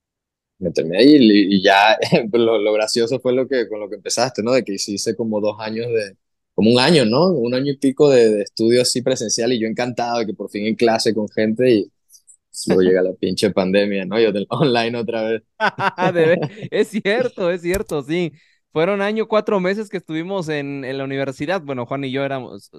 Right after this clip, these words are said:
Speaker 2: eh, éramos compañeros de universidad, ahí es donde nos conocimos.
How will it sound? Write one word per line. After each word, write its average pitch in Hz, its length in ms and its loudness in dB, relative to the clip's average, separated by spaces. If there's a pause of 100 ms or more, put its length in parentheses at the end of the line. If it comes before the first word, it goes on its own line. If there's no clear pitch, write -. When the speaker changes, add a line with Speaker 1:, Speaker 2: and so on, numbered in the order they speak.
(120)
Speaker 2:
eh, - 100 -16 (160)
éramos 151 400 0
compañeros 143 480 -4
de 139 60 -4
universidad, 135 540 -4
ahí 127 180 -4
es 131 100 -8
donde 131 280 -4
nos 117 140 -4
conocimos. 170 540 -2